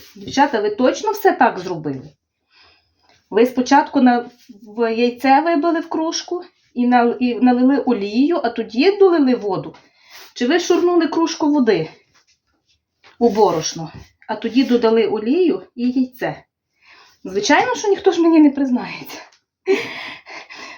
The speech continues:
Признатися в якихось своїх помилках — це не кожен може. Це треба мати <clears throat> сміливість. А я от вам зізнаюся, що я таку про-, проруху зробила, от коли мені дівчата написали, думаю, точно це так, як я.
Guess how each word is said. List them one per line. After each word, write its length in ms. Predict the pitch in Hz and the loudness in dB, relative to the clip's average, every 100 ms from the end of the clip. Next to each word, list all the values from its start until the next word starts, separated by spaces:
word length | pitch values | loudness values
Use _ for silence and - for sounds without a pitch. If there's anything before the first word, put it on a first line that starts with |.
| _ | _
Признатися 580 | 254 247 285 359 339 330 | 2 4 4 2 -2 -2
в 80 | 302 | -4
якихось 380 | 285 302 294 - | -2 -2 -2 -2
своїх 280 | 294 285 - | 0 0 2
помилках — 500 | 262 269 254 311 311 - | 2 4 2 -2 -4 -2
це 60 | |
не 100 | 254 | -2
кожен 340 | 254 262 254 254 | 0 -2 0 2
може. 380 | 247 185 - - - _ _ _ _ _ _ _ _ _ _ | 2 0 -8 -16 -20 _ _ _ _ _ _ _ _ _ _
Це 100 | - | -12
треба 300 | - 220 208 | -2 0 0
мати 520 | 220 240 240 220 - - 240 - - _ _ _ | 0 0 0 -4 -4 2 2 2 -8 _ _ _
<clears throat> 760 | _ _ _ _ - - - | _ _ _ _ -20 -20 -10
сміливість. 720 | 208 214 202 165 196 - - - - _ _ _ _ _ _ _ _ | -4 2 4 4 -2 -6 -18 -20 -20 _ _ _ _ _ _ _ _
А 60 | 196 | -2
я 200 | 208 277 | 2 2
от 100 | 311 | 2
вам 200 | 330 339 | 4 4
зізнаюся, 580 | 339 339 359 359 - - | 4 0 2 0 0 -4
що 140 | 240 | 2
я 140 | 311 | 2
таку 280 | 320 277 277 | 2 -2 -4
про-, 160 | - 254 | -2 -2
проруху 560 | 240 - 294 320 294 | -2 0 0 0 0
зробила, 540 | 269 254 226 370 403 220 | 0 0 0 2 4 2
от 100 | 208 | -2
коли 200 | 240 320 | -2 4
мені 220 | 302 254 | 4 4
дівчата 360 | 240 311 294 247 | 0 -2 -2 -4
написали, 540 | 233 208 - 320 294 | -6 -10 -4 -2 -2
думаю, 380 | 269 254 240 240 | 0 2 2 2
точно 340 | 294 294 220 | 0 0 -8
це 120 | - | -8
так, 240 | 202 196 202 | -10 -8 -10
як 140 | 190 | -8
я. 180 | 165 | -8